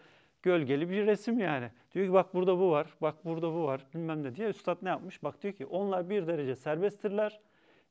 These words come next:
Cüz-i ihtiyari pek dinlemiyorlar." Cüz-i iht-, ihtiyari pek dinlemiyorlar ne demek?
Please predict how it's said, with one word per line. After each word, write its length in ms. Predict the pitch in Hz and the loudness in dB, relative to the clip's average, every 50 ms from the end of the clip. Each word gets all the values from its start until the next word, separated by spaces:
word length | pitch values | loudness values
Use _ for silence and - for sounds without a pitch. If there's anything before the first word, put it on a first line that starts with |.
| _ _ | _ _
Cüz-i 380 | 175 214 240 226 180 175 180 | -2 -2 0 0 -2 -4 -4
ihtiyari 600 | - - 208 180 - - 202 190 180 160 139 139 | -4 -6 -6 -6 -6 -4 0 0 0 2 0 -2
pek 340 | 139 - 208 220 214 - _ _ _ - | -2 -2 -2 -2 -2 -6 _ _ _ -6
dinlemiyorlar." 960 | 139 160 165 165 175 196 208 185 170 147 127 113 104 101 - - - - _ _ _ _ _ _ _ _ _ _ - | -2 0 0 2 2 2 2 4 2 2 2 0 -4 -8 -10 -16 -18 -20 _ _ _ _ _ _ _ _ _ _ -4
Cüz-i 280 | 180 196 202 190 214 | -4 -2 -2 -2 -2
iht-, 340 | 208 208 208 196 202 - - - | -4 -2 -4 -4 -6 -10 -8 -6
ihtiyari 540 | 190 165 - - - 202 190 185 170 170 160 | -4 -4 -4 -2 2 4 4 4 2 0 0
pek 260 | - 196 190 - - | 0 0 -2 0 -2
dinlemiyorlar 580 | 175 180 202 214 196 190 185 165 170 180 170 | -2 -2 0 0 -2 -2 -2 -2 -2 -2 -2
ne 120 | 190 196 160 | -2 -2 0
demek? 340 | 156 175 226 220 - - | -2 -2 -4 -8 -12 -20